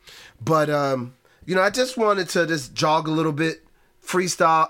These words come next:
improv for you guys, and just give you my thoughts on, on the basic, uh, food groups of what's going on in the world.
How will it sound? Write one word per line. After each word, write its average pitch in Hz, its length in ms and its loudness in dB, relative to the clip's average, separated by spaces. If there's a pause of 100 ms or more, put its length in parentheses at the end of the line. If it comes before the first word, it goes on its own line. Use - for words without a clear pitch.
improv 160 460 0
for 143 100 -8
you 135 180 -2
guys, 131 400 -2 (300)
and 220 100 -2
just 247 160 -4
give 220 180 -2
you 196 140 -2
my 170 200 0
thoughts 170 340 0
on, 147 200 2
on 143 200 2
the 131 80 -4
basic, 147 580 -4 (340)
uh, 135 160 0
food 196 360 -2
groups 131 320 -4
of 135 80 -2
what's 131 160 -4
going 131 340 -2
on 123 300 -2
in 131 100 0
the 131 60 0
world. 120 400 -4